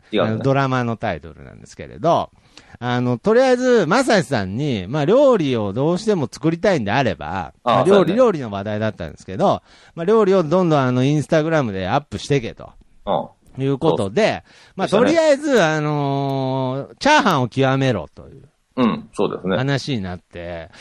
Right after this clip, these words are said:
Speaker 1: はい。
Speaker 2: で、ちょっとあのー、まだちょっとアップしてないんですけれど、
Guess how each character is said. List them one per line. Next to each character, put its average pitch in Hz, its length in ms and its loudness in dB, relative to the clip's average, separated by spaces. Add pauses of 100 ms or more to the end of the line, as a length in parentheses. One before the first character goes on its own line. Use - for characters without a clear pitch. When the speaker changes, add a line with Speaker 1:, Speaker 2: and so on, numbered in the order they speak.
(160)
Speaker 1:
は - 200 -2
い。 - 40 -10
Speaker 2:
で、 190 80 -6
ち 226 100 -4
ょ 226 40 -2
っ - 20 -12
と 190 160 0
あ 143 120 0
の 131 320 0
ー、 - 40 0
ま 208 160 2
だ 170 100 2
ち 117 100 -6
ょ - 40 0
っ - 20 -2
と 131 120 0
ア 151 80 2
ッ - 100 -20
プ 117 100 -6
し - 160 -12
て 117 160 0
な 113 140 0
い 95 80 -4
ん 80 60 -10
で 71 80 -18
す - 100 -20
け 67 100 -18
れ 62 140 -20
ど、 92 480 -4